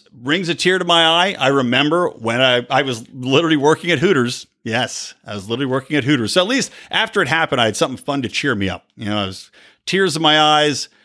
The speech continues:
watching the Twin Towers, and, uh, then walked out, and I was like, "Eh, it's, at least it's the boobies. At least we'll always have boobies." But, um, yeah, I mean, what, what happened to the people in there, the first responders, is fucking horrible. But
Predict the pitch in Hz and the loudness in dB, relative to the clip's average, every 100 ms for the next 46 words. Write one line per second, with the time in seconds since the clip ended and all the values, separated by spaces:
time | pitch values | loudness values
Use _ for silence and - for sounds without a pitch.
0 | _ - 143 143 147 131 - 143 135 139 | _ 0 0 2 -2 -4 -2 -2 0 0
1 | 131 127 120 104 127 113 113 110 113 117 | 2 0 -2 0 0 2 2 2 2 2
2 | 113 107 - 107 107 107 110 135 - 554 | 2 2 2 2 2 0 0 -2 -2 -4
3 | 539 240 - _ 440 415 349 - 294 320 | 0 -2 -2 _ -6 -4 -4 -6 -2 0
4 | 320 277 - - 151 160 165 - - _ | 0 -2 -4 -2 0 0 -2 -4 -10 _
5 | _ _ - - - - - - 131 320 | _ _ -4 -2 -2 -4 -2 0 2 2
6 | 277 - - - _ _ _ _ _ _ | 2 -4 -12 -20 _ _ _ _ _ _
7 | 220 214 208 214 185 190 170 175 175 165 | 0 2 2 0 0 -2 0 0 0 -4
8 | - - - - - - - - - - | -8 -12 -18 -20 -20 -20 -20 -20 -20 0
9 | 185 170 170 165 160 156 - _ _ _ | 2 4 4 4 2 -4 -8 _ _ _
10 | - 311 127 139 175 202 180 180 170 247 | -2 0 2 2 2 0 2 0 2 0
11 | 196 160 160 139 135 185 208 180 175 190 | 0 -2 -2 -2 -4 -2 -4 0 0 2
12 | 196 202 170 - 175 - - 175 180 - | 0 0 -4 -4 -4 -4 -4 -4 -4 -6
13 | 240 233 175 233 143 - _ _ _ _ | -8 -4 -2 -2 -6 -14 _ _ _ _
14 | _ _ _ _ _ _ _ 190 208 | _ _ _ _ _ _ _ 0 0